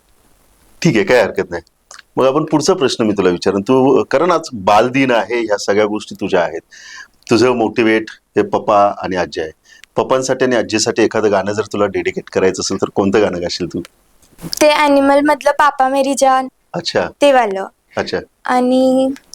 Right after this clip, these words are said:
Speaker 2: आजीसाठी मेरी माँ.
Speaker 1: मेरी माँ. म-, मम्मीसाठी पण आणि आजीसाठी सुद्धा?
Speaker 2: हो.
Speaker 1: अच्छा. अ, शेवटी हाचा हा बालदिन आहे. तू तुझ्या जीवनातले सगळे टप्पे सांगितलेस की तुला काय अचीव्ह करायचं आहे, तुझ्यामध्ये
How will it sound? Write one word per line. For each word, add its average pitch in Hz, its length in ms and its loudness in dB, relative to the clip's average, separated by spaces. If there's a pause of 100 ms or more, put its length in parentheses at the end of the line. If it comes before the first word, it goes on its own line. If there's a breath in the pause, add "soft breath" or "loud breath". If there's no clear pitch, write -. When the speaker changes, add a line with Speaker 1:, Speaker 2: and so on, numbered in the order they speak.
Speaker 2:
आजीसाठी 254 640 2 (1700 loud breath)
मेरी 277 260 6
माँ. 269 220 2 (440)
Speaker 1:
मेरी 110 220 2
माँ. 90 320 -2
म-, 170 340 2
मम्मीसाठी 202 460 0
पण 202 160 0
आणि 190 140 0
आजीसाठी 110 460 -2
सुद्धा? - 220 0
Speaker 2:
हो. 226 220 0 (380 loud breath)
Speaker 1:
अच्छा. - 260 -4 (500 loud breath)
अ, 110 420 2 (160)
शेवटी 165 440 0
हाचा 175 440 0
हा 165 180 -2
बालदिन 104 460 -2
आहे. 87 100 -6 (140)
तू 107 80 -2
तुझ्या 110 340 2 (480)
जीवनातले 110 380 2
सगळे 120 260 -2
टप्पे 104 300 -4
सांगितलेस 92 400 -4
की 117 100 -6
तुला 107 200 0
काय 107 260 2
अचीव्ह 95 320 -2
करायचं 87 340 -2
आहे, 90 80 -8
तुझ्यामध्ये 104 420 2